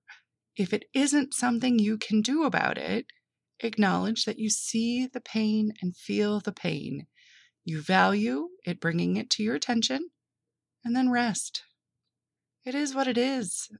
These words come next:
It will pass. Or it'll tell you what you can do about it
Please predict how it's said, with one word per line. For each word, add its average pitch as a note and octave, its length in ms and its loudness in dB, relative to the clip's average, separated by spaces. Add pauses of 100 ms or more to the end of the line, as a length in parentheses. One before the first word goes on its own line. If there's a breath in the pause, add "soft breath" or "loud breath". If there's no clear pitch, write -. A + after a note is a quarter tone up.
It - 160 -12
will A3+ 560 2 (100)
pass. - 760 -8 (520)
Or F#3 520 0
it'll G#3+ 240 4
tell A#3 160 4
you A3+ 160 4
what B3 120 2
you B3+ 140 4
can C#4 140 6
do D4+ 160 6
about E3+ 280 6
it - 140 -6